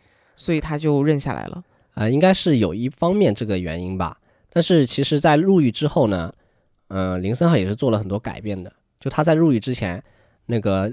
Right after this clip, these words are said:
Speaker 2: 律师对他的评价是说他生命是缺少厚度的。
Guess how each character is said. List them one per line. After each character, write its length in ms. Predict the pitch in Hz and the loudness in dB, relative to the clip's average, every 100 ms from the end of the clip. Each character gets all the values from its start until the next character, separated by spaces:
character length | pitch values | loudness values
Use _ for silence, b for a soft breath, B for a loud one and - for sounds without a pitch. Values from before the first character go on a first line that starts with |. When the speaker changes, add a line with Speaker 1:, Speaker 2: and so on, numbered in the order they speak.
| - | 0
Speaker 2:
律 120 | 190 | 2
师 220 | 127 165 | 2 0
对 140 | 160 123 | 0 0
他 80 | |
的 80 | 104 | -2
评 180 | - 95 | -4 -8
价 220 | 101 82 _ - | -8 -10 _ -10
是 140 | 127 | -6
说 220 | 113 110 | -2 -2
他 100 | - | -2
生 220 | 123 135 | -4 -2
命 160 | 139 117 | 0 -2
是 100 | - | -4
缺 220 | 98 123 | -8 -8
少 100 | 107 | -10
厚 240 | - 143 104 | -8 -8 -8
度 160 | 98 | -12
的。 80 | - | -16